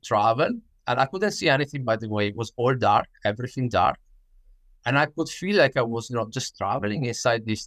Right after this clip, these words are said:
thing, completely aware, for a long time. And then at some point I woke up in this bed, in this room. It was all white. It was this man smiling at me. It was like a, a, a room full of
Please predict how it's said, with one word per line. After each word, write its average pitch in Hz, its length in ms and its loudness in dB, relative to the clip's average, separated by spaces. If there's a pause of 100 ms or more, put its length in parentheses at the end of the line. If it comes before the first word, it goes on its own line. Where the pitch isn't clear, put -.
thing, 135 260 -4 (360)
completely 127 540 0
aware, 104 440 2 (960)
for 123 160 0
a 117 100 6
long 120 320 -2
time. 110 440 -2 (640)
And 131 140 -2
then 175 160 4
at - 80 0
some 143 140 -2
point 139 280 0
I 135 60 2
woke 120 240 -2
up 120 180 2
in 117 140 -4
this - 480 -8 (480)
bed, 110 340 4 (320)
in 120 120 -6
this - 440 -6
room. 117 560 -2
It 123 60 -4
was 113 260 -2
all 135 240 0
white. 110 400 2
It 117 60 -14
was 113 180 -10
this - 340 -8
man 110 240 -2
smiling 104 480 -2
at 101 200 -10
me. 113 260 -4 (460)
It 117 100 0
was 214 160 0
like 160 220 0
a, 123 200 4
a, 107 300 0
a 113 80 -4
room 123 220 -6
full 131 320 -2
of 117 100 -2